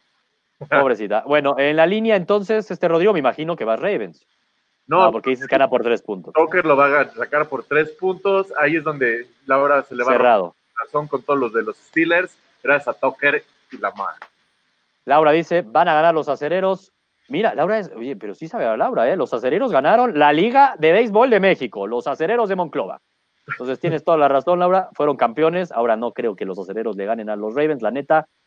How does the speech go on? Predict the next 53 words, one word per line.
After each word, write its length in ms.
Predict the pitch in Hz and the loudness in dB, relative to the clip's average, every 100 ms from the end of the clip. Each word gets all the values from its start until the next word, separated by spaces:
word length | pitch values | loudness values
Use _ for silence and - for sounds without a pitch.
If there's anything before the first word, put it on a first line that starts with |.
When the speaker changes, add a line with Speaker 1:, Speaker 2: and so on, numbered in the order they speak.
| _ - | _ -4
Speaker 1:
Yo 240 | 113 175 | 2 4
también 220 | 151 143 | 4 4
voy 120 | 135 131 | 2 2
con 140 | 117 | 2
los 100 | 120 | 4
Ravens 400 | 147 170 185 - _ _ _ _ _ _ _ | 4 4 0 -6 _ _ _ _ _ _ _
y 240 | 127 139 143 | -2 2 4
voy 240 | 160 190 196 | 4 4 4
en 120 | 180 | 4
la 80 | 147 | 4
línea 200 | 165 196 | 4 2
de 40 | |
los 120 | 175 | 2
Steelers, 420 | 131 - 185 190 - | 0 -6 -2 -2 0
pero 180 | 147 139 | -2 -2
me 100 | 135 | -4
costó 320 | 143 - 190 | -8 -6 -8
muchísimo. 720 | 185 156 - 190 - 113 107 | -8 -10 -10 -10 -10 -12 -12
Estuve 220 | 107 175 180 | -8 -2 0
a 80 | 165 | 0
punto 520 | 220 254 254 262 254 | 2 2 4 4 4
de 120 | 160 | 4
ir 100 | 170 | 4
Ravens 360 | 165 160 143 - | 4 2 0 -6
con 200 | - 110 | -8 -6
la 80 | 95 | -6
línea, 260 | 92 82 | -10 -14
la 100 | 85 | -16
neta. 260 | 92 - - _ _ | -18 -20 -20 _ _
Speaker 2:
Ese 240 | 165 156 180 | -4 -2 -2
medio 280 | 180 190 | 2 0
puntito, 440 | - 131 160 156 113 | -2 -6 -4 -2 -2
ese 200 | 135 160 | -2 -4
medio 260 | 160 165 | -2 -4
puntito, 880 | - 131 113 165 160 185 185 185 185 | -4 -12 -8 -10 -4 -2 2 2 0
la, 180 | 151 127 | 2 0
o 500 | 120 _ _ _ _ | 0 _ _ _ _
sea, 200 | 139 139 | 2 2
le 180 | 131 131 | 2 -4
están 240 | 127 180 | -2 -2
confiando 480 | 180 185 160 175 175 | -2 -4 -2 -2 0
de 100 | 143 | 0
más 360 | 127 139 143 - | 0 0 -2 -2
también 300 | 135 127 139 | -2 -2 -2
a 80 | 123 | 2
Baltimore, 540 | 131 143 143 147 147 _ | 2 2 0 -4 -8 _
Speaker 1:
Sí. 40 | |
Speaker 2:
que 100 | 110 | -6
también 320 | 104 117 127 131 | -4 -4 -2 -6
hay 80 | 131 | -6
que 100 | 117 | -10
ser 160 | 117 | -12
mesurados. 540 | 123 113 104 107 98 | -12 -12 -6 -6 -6